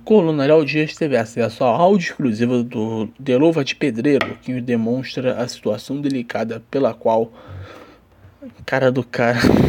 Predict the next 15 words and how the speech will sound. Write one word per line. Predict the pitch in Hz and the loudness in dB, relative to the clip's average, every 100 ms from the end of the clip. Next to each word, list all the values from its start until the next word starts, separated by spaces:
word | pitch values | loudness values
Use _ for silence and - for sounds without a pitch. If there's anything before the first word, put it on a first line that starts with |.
| - - - | 4 2 2
<laughs> | - - - - - | -4 -12 -16 -16 -6
cara | - 120 147 | 0 2 4
de, | 160 160 147 110 - | 2 2 2 -2 0
cara | 147 175 | 2 4
de, | 180 190 190 180 165 160 160 165 - - - - _ | 4 6 6 4 4 2 0 -4 -6 -2 -2 -4 _
<laughs> | - - - - - | -18 -10 -6 -6 -6
cara | - - 151 | -2 2 2
de | 160 | 2
extorquidor | - 180 170 220 170 160 165 | 2 2 4 2 4 6 6
mesmo, | 143 135 120 | 6 4 4
né? | 107 104 120 - _ _ - | 2 0 -4 -14 _ _ -8
Existe | 131 196 - | -4 -2 -2
essa | 120 - 101 | -4 -6 -2
palavra, | 107 117 117 | 2 2 2
extorquidor? | 110 139 - - 113 | -2 -2 -2 -4 -2